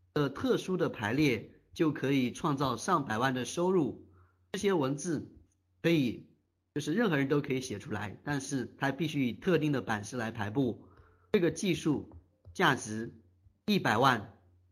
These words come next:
那我们会在现场课程给大家分享。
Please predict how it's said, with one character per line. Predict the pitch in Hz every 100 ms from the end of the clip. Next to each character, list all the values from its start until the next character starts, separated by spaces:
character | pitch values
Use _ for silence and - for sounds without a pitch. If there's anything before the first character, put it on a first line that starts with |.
| -
那 | 160 143
我 | 117 120
们 | 123
会 | 156
在 | 151 139 120
现 | - 165
场 | 120 107
课 | 147
程 | 123 107
给 | 113
大 | 120
家 | 123
分 | 143 139
享。 | 135